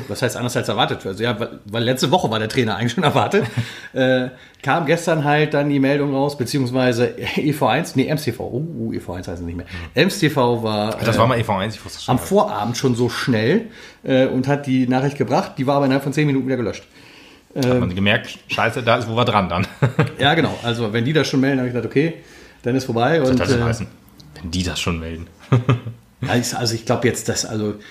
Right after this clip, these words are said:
Speaker 1: oh, ohne den Kollegen von Ems, äh, M S T V zu nahe treten zu wollen, äh, also so hundert Prozent am Puls der Zeit ist wahrscheinlich nicht.
Speaker 2: Ich dachte, S V Meppen gefühlt sind die doch eigentlich wohl immer gut dabei. Also
Speaker 1: Ja,
Speaker 2: dann auch
Speaker 1: meinst
Speaker 2: immer
Speaker 1: du?
Speaker 2: mit Interviews nach dem Spiel und so sind
Speaker 1: Ach
Speaker 2: die
Speaker 1: so,
Speaker 2: auch
Speaker 1: gut, ja,
Speaker 2: immer
Speaker 1: das stimmt, das stimmt,
Speaker 2: Also
Speaker 1: das stimmt.
Speaker 2: vielleicht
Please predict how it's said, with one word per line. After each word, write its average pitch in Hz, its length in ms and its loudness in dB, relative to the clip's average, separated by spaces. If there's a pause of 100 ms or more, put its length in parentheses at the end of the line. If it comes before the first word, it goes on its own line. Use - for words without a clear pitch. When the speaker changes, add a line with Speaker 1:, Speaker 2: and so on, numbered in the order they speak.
(240)
Speaker 1:
oh, 143 320 2
ohne 131 420 2
den 117 180 -2
Kollegen 139 480 4
von 147 160 2
Ems, 147 220 4
äh, 147 380 2
M 143 180 2
S 185 120 0
T 180 100 4
V 139 300 2
zu - 180 -4
nahe 147 200 2
treten 160 280 2
zu 147 120 -2
wollen, 143 280 4 (340)
äh, 123 300 0 (120)
also 110 260 -4
so 113 220 -4 (460)
hundert 139 320 4
Prozent 127 300 2
am 120 100 0
Puls 156 220 0
der 117 140 2
Zeit 135 260 0
ist - 160 -6
wahrscheinlich 120 400 2
nicht. - 240 2 (100)
Speaker 2:
Ich 107 80 -6
dachte, 113 180 -4
S 107 120 -8
V 101 80 -4
Meppen 120 260 2
gefühlt 180 360 -6
sind 165 120 -8
die 160 80 -8
doch 151 220 -2
eigentlich 147 340 -4
wohl 139 140 -2
immer 123 220 -4
gut 120 360 -6
dabei. 104 320 2
Also 123 140 2
Speaker 1:
Ja, 165 80 4
Speaker 2:
dann 95 160 2
auch 104 60 -2
Speaker 1:
meinst 147 120 4
Speaker 2:
immer - 100 4
Speaker 1:
du? 101 60 2
Speaker 2:
mit 113 100 -2
Interviews 120 380 0
nach 127 140 2
dem 120 80 0
Spiel 151 260 -6
und 135 100 -4
so 143 180 -2
sind 123 120 -4
Speaker 1:
Ach 127 80 0
Speaker 2:
die - 60 -2
Speaker 1:
so, 185 60 4
Speaker 2:
auch 139 40 4
Speaker 1:
gut, 131 100 2
ja, 135 60 6
Speaker 2:
immer 139 60 4
Speaker 1:
das 151 80 2
stimmt, - 220 -2
das 123 100 0
stimmt, 110 140 4
Speaker 2:
Also 117 100 6
Speaker 1:
das 98 100 2
stimmt. 95 120 -4
Speaker 2:
vielleicht 110 320 2